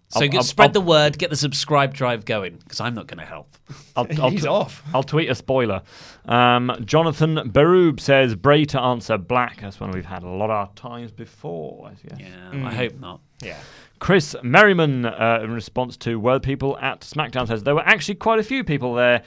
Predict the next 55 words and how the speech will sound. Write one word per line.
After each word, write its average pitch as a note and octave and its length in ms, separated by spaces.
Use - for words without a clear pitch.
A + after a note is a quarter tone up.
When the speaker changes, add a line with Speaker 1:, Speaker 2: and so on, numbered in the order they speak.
Speaker 2:
They B2+ 100
blocked E3 340
off D3 160
the C3+ 60
top F3 300
rung A#2+ 160
of G#2 60
the G#2 80
stadium A2 400
to F#2+ 120
compress A2 380
everyone, G#2+ 320
but A2+ 140
compared C3 320
to B2 60
recent C3+ 360
photos G#2+ 360
of G#2 80
events, G#2 320
it A2+ 80
was G2+ 140
a G2 40
good A#2+ 280
showing. G2 400
I A2 160
would G#2 160
guess G2 260
maybe G2+ 380
around F2+ 340
five G2+ 300
thousand." - 400
Speaker 3:
That's - 200
good. C#3 280
That's G2 120
pretty G#2+ 180
good. F2 160
Speaker 1:
Apparently E3 300
Raw D#3 220
was A2+ 200
better G#2+ 300
as G2+ 120
well, A2 160
but G#2+ 220
it's C3 140
Dallas, A2+ 340
so - 240
Speaker 3:
Yeah. F#2+ 400
Speaker 1:
they're, A2+ 120
Speaker 2:
Yeah. F#2+ 40
Speaker 1:
they're F#2+ 140
quite F#2+ 260
well, F#2 240
uh, F#2 120
attended F#2 460
there. D#2+ 80